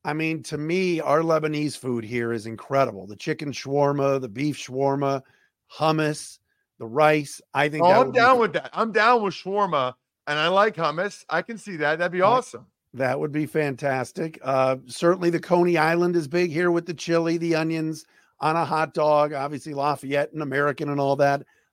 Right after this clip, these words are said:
Speaker 1: I think they usually do Coneys at halftime, though. I haven't
Speaker 2: Okay.
Speaker 1: been to the press box in a couple years. I will text Eamon. I will get, uh,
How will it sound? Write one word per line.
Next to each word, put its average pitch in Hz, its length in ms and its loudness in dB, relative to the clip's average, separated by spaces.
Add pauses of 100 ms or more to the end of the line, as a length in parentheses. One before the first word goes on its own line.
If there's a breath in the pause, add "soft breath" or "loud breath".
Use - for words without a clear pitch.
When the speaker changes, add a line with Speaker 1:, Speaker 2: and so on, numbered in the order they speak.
(160)
Speaker 1:
I 143 140 0
think 151 220 -4
they 147 100 0
usually 147 220 0
do 147 120 -2
Coneys 156 420 -2
at 120 140 -6
halftime, 190 600 -2
though. 226 360 -4 (400)
I 135 40 -6
haven't 143 140 -4
Speaker 2:
Okay. 185 60 0
Speaker 1:
been 160 60 -2
to 170 60 -2
the 147 100 -6
press 185 240 2
box 190 260 0
in 175 60 -6
a - 20 -16
couple 180 220 0
years. 180 260 2
I 165 140 4
will 180 120 6
text 185 400 0
Eamon. 180 340 -2
I 165 100 2
will 156 160 -4
get, 156 300 -2
uh, 151 200 2